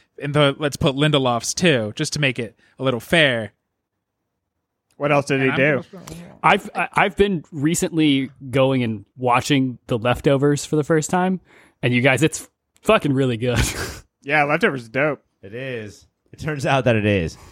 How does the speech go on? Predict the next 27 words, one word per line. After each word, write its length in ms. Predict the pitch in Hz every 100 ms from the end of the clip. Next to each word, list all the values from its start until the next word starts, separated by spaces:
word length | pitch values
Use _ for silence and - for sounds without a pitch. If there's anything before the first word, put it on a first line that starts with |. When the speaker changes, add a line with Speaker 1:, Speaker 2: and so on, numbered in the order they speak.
| - _
Speaker 3:
But 220 | - -
Speaker 4:
But, 160 | 170 151
Speaker 3:
it 80 | 160
turns 200 | 196 190
Speaker 4:
uh, 40 |
Speaker 3:
out 80 | 180
people 220 | 202 190
make 240 | 175 175 147
good 180 | 160
art 180 | 151 151
sometimes. 600 | - 123 127 143 - - _ _ - 247 - - -
Speaker 4:
a 60 | 156
lot 200 | 170 196
of 60 |
it's 160 | 208 190
like, 220 | 151 -
who 340 | - 147 196
is 220 | 214 180 -
telling 460 | 131 151 151 131
Black 360 | - 110 131 -
history, 680 | - 113 - 120 117 113 110 _ _ _ _ _ -
or, 80 | 147
like, 160 | 147 131
who's 220 | 165 190
telling 360 | 208 185 131 - -
Black 400 | 135 131 147 - _ -
present 560 | - 139 151 190 -